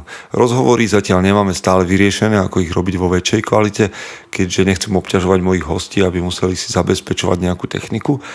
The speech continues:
ale aj vďaka vám aspoň niektoré formáty, ktoré robíme, môžu byť, a, lepšie a ísť dopredu. Toto je jedna vec. Ďalšia vec, Vyhňa dvetisícdevätnásť bude, bude od ôsmeho do desiateho novembra a je to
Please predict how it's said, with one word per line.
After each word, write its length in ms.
ale 800
aj 240
vďaka 240
vám 320
aspoň 400
niektoré 480
formáty, 480
ktoré 240
robíme, 320
môžu 240
byť, 160
a, 240
lepšie 320
a 160
ísť 160
dopredu. 320
Toto 240
je 80
jedna 240
vec. 240
Ďalšia 400
vec, 240
Vyhňa 640
dvetisícdevätnásť 960
bude, 320
bude 320
od 160
ôsmeho 480
do 80
desiateho 560
novembra 560
a 80
je 240
to 240